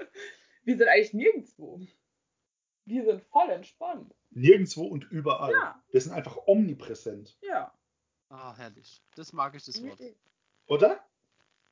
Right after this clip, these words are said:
Speaker 3: Das ist
Speaker 2: Unser
Speaker 3: so
Speaker 2: Wort, unser Wort des Jahres, wir sind omnipräsent.
Speaker 3: omnipräsent.
Speaker 2: Das finde ich gut.
Speaker 3: Na,
Speaker 2: Jo.
Speaker 3: komm, dann verabschieden wir uns, wünschen euch ein schönes Weihnachtsfest und einen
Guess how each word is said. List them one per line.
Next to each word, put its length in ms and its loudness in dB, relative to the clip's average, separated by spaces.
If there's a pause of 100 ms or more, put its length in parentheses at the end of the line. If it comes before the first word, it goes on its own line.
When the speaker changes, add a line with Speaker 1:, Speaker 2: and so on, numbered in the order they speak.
(280)
Speaker 3:
Das 200 -12
ist 60 -8
Speaker 2:
Unser 220 2
Speaker 3:
so 40 -4
Speaker 2:
Wort, 380 -2
unser 260 -10
Wort 200 0
des 180 -14
Jahres, 480 -6
wir 100 -12
sind 320 -18
omnipräsent. 760 -8
Speaker 3:
omnipräsent. 960 -16 (840)
Speaker 2:
Das 220 -16
finde 200 -20
ich 140 -20
gut. 280 -20 (2250)
Speaker 3:
Na, 180 2
Speaker 2:
Jo. 80 6
Speaker 3:
komm, 160 -20 (260)
dann 160 -12
verabschieden 600 -6
wir 120 -10
uns, 480 -8
wünschen 440 -14
euch 340 -12
ein 220 -14
schönes 560 6
Weihnachtsfest 680 0
und 80 -12
einen 260 -14